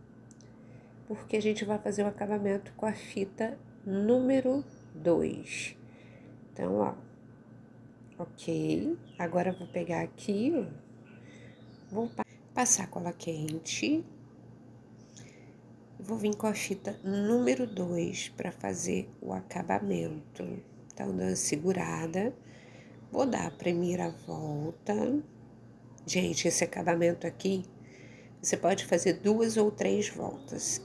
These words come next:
Eu vou estar fazendo três voltas, tá? Então, já tô na segunda.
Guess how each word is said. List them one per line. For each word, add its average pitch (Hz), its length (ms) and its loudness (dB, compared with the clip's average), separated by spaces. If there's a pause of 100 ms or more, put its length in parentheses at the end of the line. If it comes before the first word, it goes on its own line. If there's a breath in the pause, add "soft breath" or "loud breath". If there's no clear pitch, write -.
(100)
Eu 208 160 4
vou 214 220 4
estar 170 340 -2
fazendo 170 640 0 (220)
três 196 460 4
voltas, 165 680 -6
tá? 90 260 -2 (840 loud breath)
Então, 98 500 2 (880)
já 165 140 6
tô 165 120 -4
na 170 140 2
segunda. 214 840 4